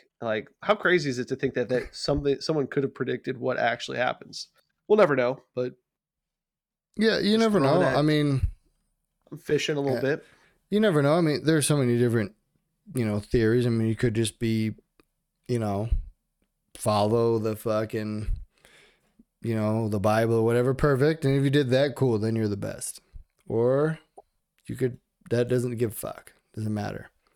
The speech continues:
Speaker 2: You could just be a
Speaker 1: Yeah.
Speaker 2: good person. You could just not have to kill anyone. You, there could be a lot of things. I mean, there could also be, like, uh, uh, <clears throat> David Goggins says this. He says that, you know, he thinks that when you go up to meet your maker,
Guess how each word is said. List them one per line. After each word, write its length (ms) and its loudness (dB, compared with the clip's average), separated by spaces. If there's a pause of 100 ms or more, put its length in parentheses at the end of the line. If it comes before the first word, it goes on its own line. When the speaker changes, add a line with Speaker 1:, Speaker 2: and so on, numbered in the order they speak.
(440)
Speaker 2:
You 80 -16
could 120 0
just 120 -4
be 60 2
a 40 -2
Speaker 1:
Yeah. 40 -4
Speaker 2:
good 160 -2
person. 420 0
You 80 -4
could 220 -2
just 220 -4
not 120 -2
have 120 -2
to 80 -20
kill 220 0
anyone. 380 0
You, 140 -6
there 600 -20
could 100 -2
be 80 2
a 20 2
lot 140 4
of 80 2
things. 180 2
I 60 2
mean, 180 2
there 120 2
could 260 2
also 320 2
be, 240 2
like, 340 0
uh, 240 2 (960)
uh, 400 4 (260)
<clears throat> 260 0
David 300 4
Goggins 440 2
says 260 2
this. 240 2
He 100 0
says 340 0
that, 200 0 (1120)
you 100 0
know, 140 4
he 240 4
thinks 360 2
that 280 2 (540)
when 120 -2
you 60 -2
go 160 2
up 140 -4
to 60 -6
meet 200 0
your 80 -2
maker, 400 -4